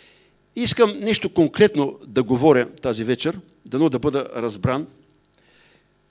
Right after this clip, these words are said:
Искам да засегна в продължение на няколко проповеди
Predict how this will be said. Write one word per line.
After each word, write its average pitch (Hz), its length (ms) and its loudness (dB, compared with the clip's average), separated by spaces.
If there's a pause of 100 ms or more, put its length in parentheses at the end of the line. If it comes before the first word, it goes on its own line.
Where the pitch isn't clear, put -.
(140)
Искам 208 220 -6
да 180 80 2
засегна 196 340 -2
в - 120 -14 (400)
продължение 151 380 0
на 160 120 2
няколко 190 440 -2
проповеди 143 680 -2